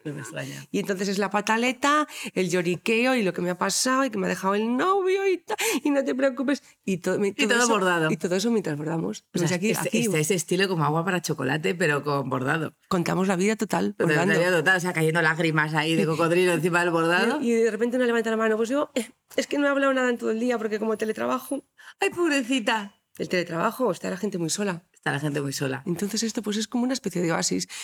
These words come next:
Speaker 2: Y yo estoy ahí, ahí. A veces digo, "Madre mía".
Speaker 1: Eres más psicóloga que bordadora.
Speaker 2: Sí, pero a veces salgo, <laughs> salgo del taller y digo, "¿Para dónde tengo que ir? ¿Para la derecha o para la izquierda?". ¿Sabes? Hago un poco como, mm, muchos proyectos cada una, cada una trae un
Speaker 1: Sí.
Speaker 2: proyecto, "Yo quiero hacer esto, yo quiero hacer esto".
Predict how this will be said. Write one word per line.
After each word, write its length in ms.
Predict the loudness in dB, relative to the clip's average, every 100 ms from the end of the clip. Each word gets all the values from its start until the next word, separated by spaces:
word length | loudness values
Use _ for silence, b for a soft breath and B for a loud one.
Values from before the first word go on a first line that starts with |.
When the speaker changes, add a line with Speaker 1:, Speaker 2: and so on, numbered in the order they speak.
| B -2
Speaker 2:
Y 120 | 0
yo 80 | 0
estoy 220 | 0 2
ahí, 140 | 4
ahí. 180 | 4 2 B B
A 100 | 0 2
veces 360 | 2 0 2
digo, 260 | 2 0 -2 -6 -6
"Madre 200 | -4 0
mía". 260 | 2 2 0 0
Speaker 1:
Eres 220 | 0 0
más 160 | 0
psicóloga 520 | 0 0 2 2 2 0
que 120 | 0
bordadora. 500 | 2 2 0 0 0
Speaker 2:
Sí, 340 | 0 0 -2 -2
pero 220 | -2 -2
a 100 | -2 -2
veces 240 | 0 2
salgo, 240 | 2 2
<laughs> 280 | 0 -2 -4
salgo 280 | -2 0 0
del 100 | 0
taller 240 | 0 2
y 20 | 2
digo, 300 | 2 0 -4 B B _ _
"¿Para 160 | -2 0
dónde 160 | 0
tengo 180 | 0 -2
que 80 | -4
ir? 80 | -6
¿Para 140 | -4
la 20 |
derecha 200 | -4 -6
o 20 | -6
para 80 |
la 60 | -6
izquierda?". 460 | -4 -4 -4 -6 -10 _ _ _ _ _ -8
¿Sabes? 320 | -4 -2 -2
Hago 160 | -4
un 80 | -4
poco 200 | -4 -4
como, 360 | 0 -2 -2 -4
mm, 720 | -2 0 0 0 0 -2 -2
muchos 300 | -2 -2 -4
proyectos 420 | -2 -2 -2 -4
cada 220 | -4 -2 0
una, 240 | 0 0
cada 160 | 0 0
una 120 | -2
trae 200 | -2 -2
un 60 |
Speaker 1:
Sí. 80 | 0
Speaker 2:
proyecto, 640 | 2 0 0 -2 -2 -2 0
"Yo 140 | 0 2
quiero 160 | 0
hacer 160 | 2 0
esto, 180 | 0 0
yo 40 |
quiero 140 | 0 0
hacer 120 | -2
esto". 140 | -4